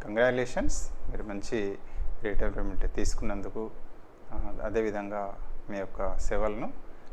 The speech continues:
అందరం గుర్తుంచుకుంటాం. తప్ప-, తర్వాత మిగతా ఉపాధ్యాయులు కానీ, టీచర్లు కానీ మిమ్మల్ని ఎవరు కూడా మర్చిపోరు.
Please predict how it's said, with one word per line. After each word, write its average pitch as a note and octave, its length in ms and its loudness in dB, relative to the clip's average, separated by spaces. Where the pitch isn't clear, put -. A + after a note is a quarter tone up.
అందరం B2 420 4
గుర్తుంచుకుంటాం. C3 720 4
తప్ప-, G2 500 -2
తర్వాత F#2+ 500 -2
మిగతా G2+ 260 -8
ఉపాధ్యాయులు G#2+ 520 6
కానీ, G2 200 12
టీచర్లు G2 400 2
కానీ F#2+ 300 -6
మిమ్మల్ని G2+ 300 2
ఎవరు A2 180 0
కూడా A#2 240 4
మర్చిపోరు. - 720 2